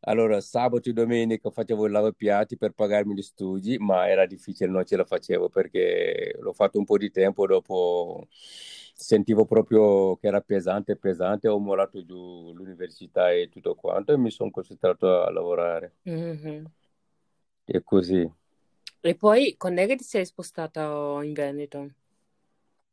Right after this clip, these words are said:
Speaker 1: Allora, in Veneto da, da casa mi so-, mi sono spostato direttamente nel Veneto a,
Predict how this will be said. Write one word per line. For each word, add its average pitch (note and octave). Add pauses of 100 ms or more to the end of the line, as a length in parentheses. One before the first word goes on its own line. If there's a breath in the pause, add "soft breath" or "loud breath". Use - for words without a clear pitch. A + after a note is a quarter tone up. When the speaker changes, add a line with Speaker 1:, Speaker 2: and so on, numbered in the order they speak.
(120)
Speaker 1:
Allora, C#3
in D3+
Veneto F3
da, C3+
da C3+
casa E3
mi D3+
so-, D3
mi C#3
sono D3+
spostato D3
direttamente C#3
nel C3+
Veneto C#3
a, A#2